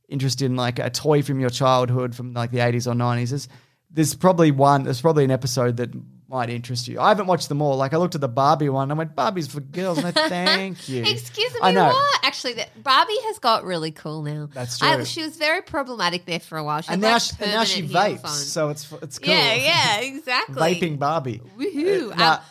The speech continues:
Speaker 2: no, but she's a doctor and a nur-, like, a
Speaker 1: And a nurse.
Speaker 2: zoologist.
Speaker 1: She does it all. She's a doctor. She's
Speaker 2: No,
Speaker 1: a nurse.
Speaker 2: Barbie's, and she's, like, different
Speaker 1: She's an
Speaker 2: sizes now.
Speaker 1: orderly.
Speaker 2: She's not as skinny and tiny.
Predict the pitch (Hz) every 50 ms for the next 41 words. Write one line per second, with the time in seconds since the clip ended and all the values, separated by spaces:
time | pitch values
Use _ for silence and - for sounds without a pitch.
0 | _ _ _ _ 269 294 294 285 294 262 254 - 269 233 208 190 185 175 170 -
1 | 247 269 294 285 - _ - 254 247 247 240 240 240 226 196 180 170 160 156 160
2 | 160 160 151 151 - - _ _ 185 190 202 214 214 220 214 190 196 - - 180
3 | 170 165 160 208 254 285 269 202 160 147 131 123 117 - - 240 233 226 240 240
4 | 247 254 254 220 240 240 247 247 247 240 220 175 139 135 147 226 226 254 220 208
5 | 262 262 247 - 208 175 156 151 - 226 233 254 262 247 233 247 247 240 214 175
6 | 147 - - - - 262 285 277 - 294 269 262 - 247 220 - - 247 269 -
7 | 247 240 233 - 226 202 202 226 240 247 226 214 196 180 170 170 - - - 117
8 | - 151 131 - 233 226 226 - - 190 196 196 202 - - - - - 202 190
9 | 190 196 190 180 175 175 170 - 175 175 180 190 190 190 190 214